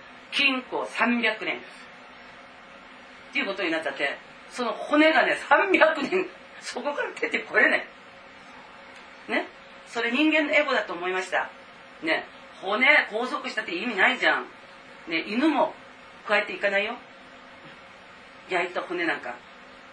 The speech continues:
ね。そんな汚いもんね、拘束したって意味ないでしょ。でも、残されている人がそのことを聞いた時に、少しでもね、その罪から遠ざけなさい。そういうね、人間のね、エゴ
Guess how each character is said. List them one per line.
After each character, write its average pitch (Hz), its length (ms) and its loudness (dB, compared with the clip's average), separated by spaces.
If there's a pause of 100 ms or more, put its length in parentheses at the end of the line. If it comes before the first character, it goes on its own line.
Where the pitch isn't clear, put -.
(160)
ね。 269 160 -6 (360)
そ 233 100 -14
ん 262 80 -2
な 254 80 2
汚 277 240 -4
い 277 160 2
も 196 120 -4
ん 185 80 -6
ね、 151 220 -2 (260)
拘 240 160 -6
束 269 200 -6
し 226 80 -8
た 214 80 2
っ 214 80 -2
て - 60 -12
意 247 100 -4
味 226 80 -2
な 196 100 0
い 165 80 -4
で 139 100 -10
し - 80 -12
ょ。 - 60 -8 (400)
で 277 80 0
も、 233 320 2 (300)
残 254 260 0
さ 359 160 4
れ 320 140 2
て - 140 -2
い 202 120 -6
る 208 60 -6
人 190 240 -10
が 175 160 -8
そ - 100 -14
の - 120 -6
こ - 100 -10
と 214 140 -6
を 180 80 -6
聞 196 200 -14
い - 40 -16
た 196 120 -2
時 165 280 -12
に、 165 180 -10 (520)
少 311 120 0
し - 160 -8
で 196 80 -6
も 160 160 -8
ね、 190 200 -6 (360)
そ 233 140 -8
の 214 140 -4
罪 285 360 -4
か 175 120 -6
ら 160 120 -4
遠 214 340 -4
ざ 247 160 0
け - 120 -4
な 214 120 -4
さ 254 140 -6
い。 311 80 -4 (640)
そ 233 220 -8
う 226 40 -8
い 220 60 -6
う 202 60 -4
ね、 180 160 -4 (200)
人 247 260 -2
間 233 180 -2
の 165 140 -6
ね、 156 220 -6
エ 220 100 4
ゴ 131 180 -6